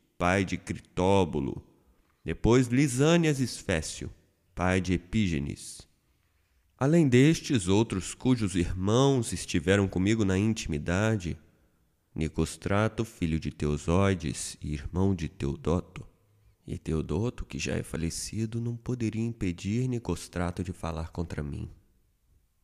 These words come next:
E ainda, Paralo de Demócrito, irmão de Teageto, do qual é irmão Platão, e Aiantádoro, de que é irmão Apolodoro.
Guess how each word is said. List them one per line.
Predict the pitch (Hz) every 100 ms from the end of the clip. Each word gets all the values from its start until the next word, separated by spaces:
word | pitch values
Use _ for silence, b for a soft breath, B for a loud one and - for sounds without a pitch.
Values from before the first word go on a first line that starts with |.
| -
E | 76
ainda, | 76 76 73 98 120 80 - _
Paralo | - - 76 90
de | 78
Demócrito, | 76 71 78 90 - - - _ _ _ _ -
irmão | 82 76 87
de | 90
Teageto, | - 78 76 - 92 117 - - -
do | -
qual | - 67 69
é |
irmão | 73 78 78 113 120
Platão, | 82 135 - - 101 98 - _ _ _ _ _ _ _ _ _ _ _ _ _ _ - -
e | 87
Aiantádoro, | 101 113 90 - 90 101 92 64 - - _ _ -
de | 71
que | - 73
é |
irmão | 78 - 82 87 104 98
Apolodoro. | - _ - 104 101 95 - - -